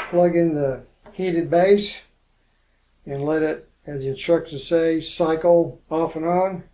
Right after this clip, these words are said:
All right, I think the base is thoroughly heated up. Uh, one thing I learned was this light here really is not an on-off light. It's more like a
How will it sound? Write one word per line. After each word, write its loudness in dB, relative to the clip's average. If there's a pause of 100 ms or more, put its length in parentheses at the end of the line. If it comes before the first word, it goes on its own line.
(500)
All -2
right, 2
I -4
think 2
the -6
base 4
is 0 (480)
thoroughly 2
heated -2
up. 4 (1400)
Uh, -2
one 2
thing 0
I 8
learned 2
was -2
this -2
light 4
here -2 (400)
really 4
is -2
not 2
an -4
on-off 2
light. 2 (800)
It's -12
more -2
like 0
a -4